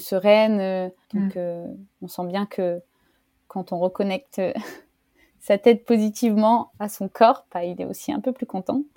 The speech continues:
Speaker 2: <laughs>
Speaker 1: Donc voilà, c'est juste apprendre à, à l'écouter. Ouais.
Speaker 2: À l'écouter et au-delà de ça, à suivre, euh, du coup, euh, ce qu'il nous a dit, parce qu'il y a, il y a quand même deux étapes. Il y a apprendre à l'écouter et puis après à accepter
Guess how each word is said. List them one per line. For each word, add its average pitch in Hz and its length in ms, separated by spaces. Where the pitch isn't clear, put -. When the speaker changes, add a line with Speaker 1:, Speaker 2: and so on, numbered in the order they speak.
Speaker 2:
<laughs> 214 240
Speaker 1:
Donc 185 120
voilà, 180 200
c'est 180 160
juste 180 200
apprendre 185 360
à, 175 200
à 190 100
l'écouter. 202 520
Ouais. 214 120
Speaker 2:
À 190 80
l'écouter 202 680
et 180 80
au-delà 175 280
de 170 40
ça, 214 540
à 175 420
suivre, 214 600
euh, 170 360
du 180 160
coup, 214 300
euh, 170 160
ce 165 100
qu'il - 160
nous 170 220
a 180 100
dit, 208 200
parce 175 220
qu'il 165 140
y - 20
a, 160 120
il 170 60
y 165 40
a 165 40
quand 190 140
même 190 120
deux 190 180
étapes. 180 460
Il 180 40
y - 20
a 165 80
apprendre 185 420
à 185 80
l'écouter 202 720
et 180 40
puis - 220
après 196 420
à 175 180
accepter 202 640